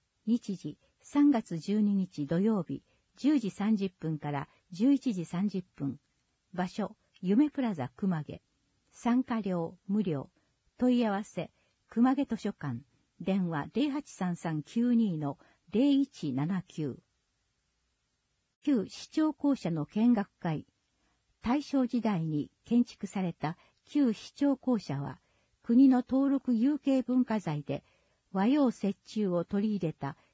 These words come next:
珍しい建築物です。観光ガイド付き、出入り自由。なお、新型コロナウイルス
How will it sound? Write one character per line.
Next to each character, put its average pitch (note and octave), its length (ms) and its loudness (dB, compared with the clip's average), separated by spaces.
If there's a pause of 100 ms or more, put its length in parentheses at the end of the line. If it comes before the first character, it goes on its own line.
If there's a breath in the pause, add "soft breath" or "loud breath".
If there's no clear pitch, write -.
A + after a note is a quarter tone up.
(120)
珍 C4+ 400 0
し A#3 300 -4
い - 40 -6
建 A3 240 0
築 - 280 -6
物 D3 260 -10
で - 100 -8
す。 - 220 -18 (880)
観 C4+ 240 2
光 B3+ 240 -2
ガ A3+ 100 0
イ A3 80 0
ド G3+ 120 -4
付 - 360 -12
き、 - 20 -20 (160)
出 B3+ 100 2
入 A3+ 140 2
り E3+ 80 -6
自 C#3+ 180 -8
由。 D3 280 -6 (600)
な A3+ 180 0
お、 F3+ 120 -4
新 D4+ 320 2
型 C#4 240 0
コ - 140 -2
ロ D4 120 4
ナ C#4+ 120 6
ウ B3+ 120 4
イ A#3 60 4
ル G3 80 0
ス - 260 -8